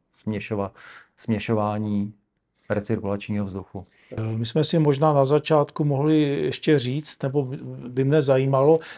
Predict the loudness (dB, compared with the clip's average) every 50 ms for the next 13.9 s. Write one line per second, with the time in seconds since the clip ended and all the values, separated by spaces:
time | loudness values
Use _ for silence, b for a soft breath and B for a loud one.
0 | B B -6 -4 -2 0 2 4 6 6 4 4 2 0 -2 -2 -2 -2 -2 0
1 | 0 -2 -2 0 0 0 0 2 2 2 0 0 -2 -4 -2 2 2 4 4 4
2 | 2 0 0 -8 -4 -2 -2 -2 -2 0 0 0 0 -2 -4 -6 -6 -6 -6 -2
3 | -2 0 2 2 2 2 2 4 4 2 2 2 0 0 0 0 0 0 -2 -6
4 | -4 0 2 2 2 4 2 0 0 0 0 -2 -2 0 0 0 0 0 -2 -2
5 | -2 -2 0 -2 0 0 0 -2 -2 0 0 2 2 0 0 -2 -4 -4 -6 -8
6 | B B B B B B B B B -4 -2 -2 0 0 0 2 2 0 0 -2
7 | -4 -2 0 0 -2 -2 -4 -4 -4 -2 -2 -2 -2 -2 -4 -2 -2 0 4 4
8 | 6 4 4 2 0 0 2 2 2 2 2 0 0 2 2 0 0 -2 -6 -4
9 | -2 -4 -4 0 0 -2 0 0 -2 -6 -6 -2 -2 -2 -2 -2 -6 -8 -2 0
10 | 2 2 2 2 0 -2 -2 0 0 0 0 2 0 0 0 2 2 0 0 0
11 | 0 0 0 0 -2 -2 -2 0 0 0 0 0 0 0 0 -2 -2 -4 -6 -6
12 | -2 -2 -2 -2 -2 -6 -6 -6 -2 0 2 2 2 2 2 2 4 4 4 2
13 | 0 -2 -2 -4 -2 0 2 0 0 0 -4 -4 0 2 4 4 2 2